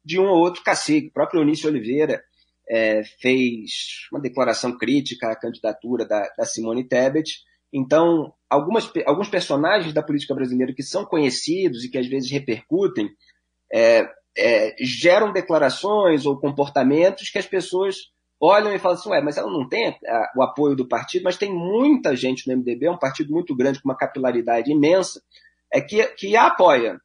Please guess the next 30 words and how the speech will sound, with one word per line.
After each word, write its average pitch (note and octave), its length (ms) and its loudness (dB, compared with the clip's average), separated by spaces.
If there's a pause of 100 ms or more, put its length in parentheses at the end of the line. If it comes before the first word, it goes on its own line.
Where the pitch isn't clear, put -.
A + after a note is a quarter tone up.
(140)
A F#3+ 80 -6
questão A3 380 0
é E4 60 2
que C#4 100 -4
se E3 180 -2
ela E3 140 4
não D#3+ 160 4
crescer F3 500 0
na A3 140 -2
pesqui-, C#3 500 -6
nas B2 160 -2
pesquisas A2+ 520 -8
nas D#3+ 160 -4
próximas A#2 420 -2
semanas, D3 520 0 (380)
o F#4+ 140 -4
partido - 380 0
poderá G#3 320 2
rifá-la, B2+ 680 2 (220)
né? A2+ 220 -4
Aí G#2 260 -2
a, C3 260 2 (440)
a, G2 260 -6 (580)
a, A#2+ 100 4
esse C#3 300 2
outro D#3+ 360 4
lado C#3+ 480 4
pode C#3 200 2
acabar C3 480 2 (320)
abarcando D#3 800 4